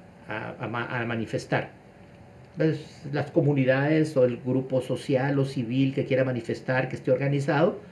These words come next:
manda una carta a las, a las, eh, a los, a las gobernaciones, a los gobernadores, que en cada departamento tenemos uno que es el representante del Ejecutivo. Tiene que ser hombre de confianza.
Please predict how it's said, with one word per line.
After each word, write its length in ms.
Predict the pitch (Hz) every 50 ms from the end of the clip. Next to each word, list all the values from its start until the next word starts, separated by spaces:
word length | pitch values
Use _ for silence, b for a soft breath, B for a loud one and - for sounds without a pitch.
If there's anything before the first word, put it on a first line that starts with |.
| B B B B B B
manda 340 | - 139 147 147 160 165 180
una 260 | 175 175 180 175 175
carta 480 | 170 170 165 170 175 - 247 269 254 170
a 60 | 156
las, 340 | 143 123 127 123 - - -
a 140 | - 120 120
las, 360 | 120 113 113 113 113 - - 117
eh, 460 | 110 107 107 107 104 101 98 98 98 98 101 101 92 - - - - - - - - - - - - - - - - - - - -
a 60 | 107
los, 200 | 104 107 104 107
a 100 | - 107
las 160 | 107 107 104
gobernaciones, 680 | 104 104 107 107 104 110 110 - - 226 302 320 220 120
a 60 | 131 120
los 120 | 107 101
gobernadores, 680 | 107 107 107 - 117 123 143 220 - - 160 - - - - - - - - - - - - - - - - - - - - - - - - - -
que 140 | - 143 127
en 120 | 123 120
cada 340 | - - 120 123 139 156 160
departamento 680 | 143 127 123 127 113 - - 110 107 113 131 139 170
tenemos 400 | - - 113 107 107 107 107 107
uno 140 | 147 170 196
que 80 | - -
es 100 | - 143
el 120 | 127 117
representante 760 | - 110 117 113 - 104 98 110 101 90 - 104 139 143 165
del 140 | 151 104 104
Ejecutivo. 480 | 95 87 98 - - - - 262 311 - - - - - - - - - - - - - - - -
Tiene 160 | 85 104 107
que 80 | 123
ser 140 | - 110 107
hombre 180 | 101 - - 110
de 100 | 107 -
confianza. 600 | - 139 143 - 214 220 285 294 - - -